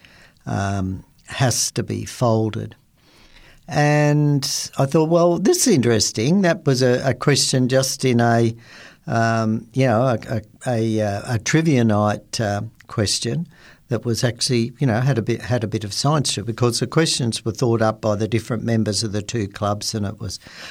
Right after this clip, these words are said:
car clubs, and it was part of a, a, a competition.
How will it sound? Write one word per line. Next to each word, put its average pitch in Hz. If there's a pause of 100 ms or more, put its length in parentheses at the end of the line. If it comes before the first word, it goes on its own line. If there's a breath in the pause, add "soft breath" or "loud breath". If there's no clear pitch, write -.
(120)
car 131
clubs, 95
and 104
it 113
was 107
part 101
of 95
a, 98
a, 101
a 95
competition. 110